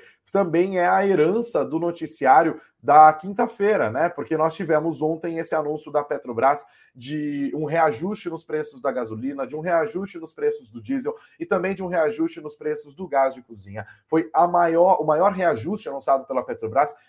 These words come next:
em duas décadas. Impacto direto aonde? Impacto direto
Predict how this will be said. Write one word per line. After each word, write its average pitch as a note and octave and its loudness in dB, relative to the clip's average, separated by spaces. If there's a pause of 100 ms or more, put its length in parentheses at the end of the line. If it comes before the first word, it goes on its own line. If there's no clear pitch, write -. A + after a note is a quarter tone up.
em D#3+ -10 (160)
duas F#3 -2
décadas. A#2+ -4 (200)
Impacto F3+ 2
direto E3 0
aonde? B2+ -2
Impacto C#3+ -2
direto A#2+ -4